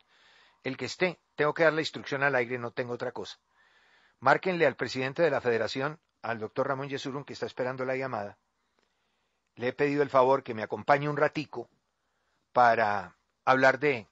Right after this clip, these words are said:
los detalles de Copa América. Es simple, ¿no? Es simple el tema de Copa América. Eh, se pasa de este año al otro, y el calendario pasa completo, y las sedes son las mismas,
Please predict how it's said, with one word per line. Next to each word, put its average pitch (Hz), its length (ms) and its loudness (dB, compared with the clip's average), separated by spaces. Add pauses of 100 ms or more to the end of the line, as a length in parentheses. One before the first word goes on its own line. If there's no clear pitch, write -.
los 127 180 0
detalles 131 420 0
de 117 80 -6
Copa - 240 0
América. 139 420 -6 (920)
Es 208 140 -4
simple, 139 600 -4
¿no? 139 280 -4 (720)
Es 147 160 -2
simple 156 380 -2
el 113 100 -8
tema 139 260 0
de 127 100 -2
Copa 127 220 -4
América. 113 460 -10 (880)
Eh, 135 680 0
se - 220 0
pasa 202 560 6
de 147 120 0
este 185 200 0
año 185 160 2
al 208 100 6
otro, - 260 4 (320)
y 180 80 0
el 185 120 2
calendario 175 460 4
pasa 202 240 0
completo, 160 460 -6 (200)
y 160 80 0
las 160 140 6
sedes 175 200 2
son 185 140 -2
las 185 160 0
mismas, 143 520 -10